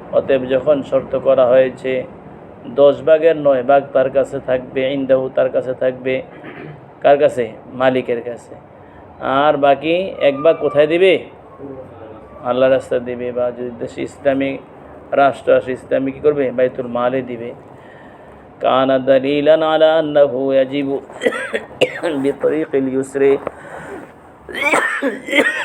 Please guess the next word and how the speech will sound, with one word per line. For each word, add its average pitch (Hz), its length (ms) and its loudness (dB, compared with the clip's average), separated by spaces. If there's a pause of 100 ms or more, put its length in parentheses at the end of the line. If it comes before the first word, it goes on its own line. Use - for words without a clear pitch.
(2250)
না, 120 60 -2